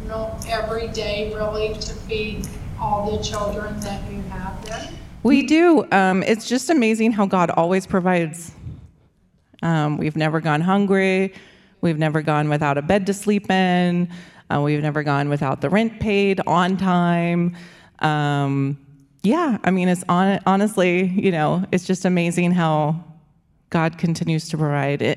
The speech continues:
Speaker 2: every time when you think, "Okay, God, how are you gonna do it? How are you gonna do it?" You know, like, when the bank account gets really low, you're like, "Okay," but then he comes, he comes through.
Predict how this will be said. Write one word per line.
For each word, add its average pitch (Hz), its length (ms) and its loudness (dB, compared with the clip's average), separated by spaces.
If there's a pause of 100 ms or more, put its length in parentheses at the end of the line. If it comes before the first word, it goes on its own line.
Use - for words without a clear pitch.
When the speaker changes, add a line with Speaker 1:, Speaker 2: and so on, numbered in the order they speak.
Speaker 2:
every 202 240 4
time 208 220 2
when 202 100 2
you 190 80 2
think, 185 260 0
"Okay, 294 280 2
God, 285 260 4
how 277 120 2
are 285 60 4
you 294 80 4
gonna 294 160 4
do 247 160 4
it? 175 100 4
How 208 60 4
are 254 60 4
you 254 60 2
gonna 254 180 4
do 247 160 4
it?" 156 180 2
You 175 120 2
know, 160 260 2 (400)
like, 175 80 2
when 175 140 2
the 170 40 0
bank 196 200 2
account 190 260 0
gets 165 220 -2
really 262 400 2
low, 202 600 4 (420)
you're 202 120 4
like, 175 160 0
"Okay," 262 840 2 (240)
but 165 120 -2
then 160 420 0 (640)
he 170 100 -8
comes, 165 460 -2
he 160 140 -2
comes 160 280 -4
through. 143 320 -2